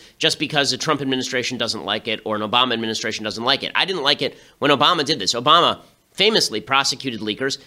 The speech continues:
He also went after particular news sources that were involved in, in, in releasing the information from the leakers. This is dangerous stuff. We do want a high level of transparency when it comes to American government.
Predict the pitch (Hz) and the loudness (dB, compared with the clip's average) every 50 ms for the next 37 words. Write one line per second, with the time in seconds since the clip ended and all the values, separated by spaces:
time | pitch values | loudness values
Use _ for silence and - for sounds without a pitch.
0 | _ _ - 151 160 170 208 - - 160 127 123 120 139 147 139 143 139 143 - | _ _ 0 2 2 2 4 2 2 2 0 0 0 2 2 4 4 2 2 0
1 | - 135 127 117 - - 156 143 - 170 151 156 135 127 135 151 202 254 226 - | -2 -2 -2 -2 -4 -6 -6 -4 -4 -2 0 0 2 2 4 4 4 4 4 2
2 | - 151 123 110 - - 113 104 104 - - - - _ - 135 151 147 151 151 | 2 2 0 0 -2 -2 -4 -4 -6 -8 -10 -14 -12 _ 0 0 2 4 4 4
3 | 143 110 143 139 120 143 143 143 131 117 113 120 - - _ _ _ - - 135 | 4 4 2 2 4 4 4 4 4 2 0 -4 -8 -16 _ _ _ 0 2 2
4 | 131 127 127 123 127 - - 127 123 120 117 113 113 113 - - _ - - 127 | 2 2 2 0 -2 0 0 0 2 2 0 -2 -4 -6 -8 -12 _ -14 -8 -4
5 | 139 143 135 131 123 127 123 117 131 135 143 170 170 - 156 147 143 139 127 123 | 0 2 2 2 2 2 0 0 0 2 4 4 4 4 2 4 4 4 2 2
6 | 135 135 139 143 135 - 139 123 - 175 202 208 175 135 104 98 85 - 87 78 | 2 0 0 2 0 -2 -4 -2 2 2 2 2 2 -2 -2 -4 -6 -6 -10 -12
7 | 76 - - - - - 165 160 233 214 - 180 175 175 175 160 170 156 - - | -12 -12 -14 -12 -4 0 2 2 2 2 2 2 2 2 0 0 0 0 0 0
8 | - - 95 - - - _ _ - - 139 139 - 170 214 233 220 196 175 165 | 0 0 -2 -4 -6 -16 _ _ -8 -6 -6 -2 2 2 4 4 4 6 6 4
9 | 151 - 104 113 117 156 165 175 170 156 143 151 135 - - 139 131 127 - - | 2 2 -2 -6 -2 -2 0 0 0 -2 -2 -4 -6 -4 -4 -4 -4 -4 -2 -2
10 | 143 139 139 143 135 143 139 131 113 101 - 135 139 - - 139 127 123 117 117 | 0 0 0 0 -2 -2 -2 -2 -4 -4 -6 -6 -6 -6 -4 -2 0 -2 -2 -2
11 | 123 110 120 123 135 151 165 151 160 | -4 -4 -2 -2 0 0 -2 -2 -2